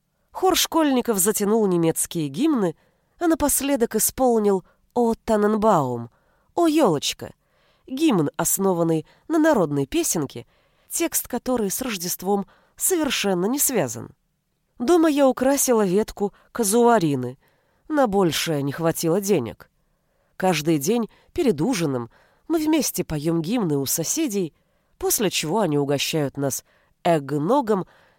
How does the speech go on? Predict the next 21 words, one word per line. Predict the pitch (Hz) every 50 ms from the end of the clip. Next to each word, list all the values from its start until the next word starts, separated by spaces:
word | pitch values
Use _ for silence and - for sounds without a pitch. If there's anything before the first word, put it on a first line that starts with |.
| _ _ _
и | - 359
солёным | 320 - - 311 262 254 254 233 226 214
печеньем. | 208 233 - - - 165 135 117 113 107 104 - - _ _ _ _ _ _ _ _ _ _ -
Настроение | 180 196 - - 269 302 311 330 349 294 240 214 185 170
у | 160
меня | 165 160 165 170 170
не | 151 147
праздничное. | 139 - 202 208 185 - - 135 110 - - 131 120 110 101 - _ _ _ _ _ _ _ _ _ _ _ _
Сердце | - - - 294 233 190 - - - 165
не | 185
на | 208 247 254
месте. | 233 170 123 - - - - - _ _ _ _ _ _ _ _ _ _ _ _
Я | - 269 233
прихватила | 262 277 - 247 277 - - 277 262
письмо | 247 - 247 - - 247 269 269 233 - - - _ _ _ -
Айше | 247 254 247 220 - - 202
Пернаэлю, | - - 214 208 190 185 190 208 262 294 269 196 151 131 - _ _ _ _ _
в | - - -
котором | - 254 - - 233 233 220
она | 220 226 226
просит | - 247 240 220 - 226